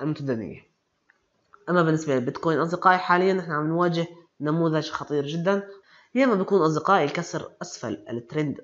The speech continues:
الصاعد، ورح نواجه مناطق ما بين ثلاثة وعشرين ألف وخمسمية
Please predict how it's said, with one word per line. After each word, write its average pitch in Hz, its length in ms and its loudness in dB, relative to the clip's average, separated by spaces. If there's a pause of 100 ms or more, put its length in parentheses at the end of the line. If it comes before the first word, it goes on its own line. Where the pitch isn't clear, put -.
(120)
الصاعد، 180 680 2
ورح 123 260 -8
نواجه 156 300 0
مناطق 135 400 -6
ما 127 100 -6
بين 135 280 -4 (500)
ثلاثة 156 280 -2
وعشرين 123 340 -8
ألف 117 160 -12
وخمسمية 185 600 -4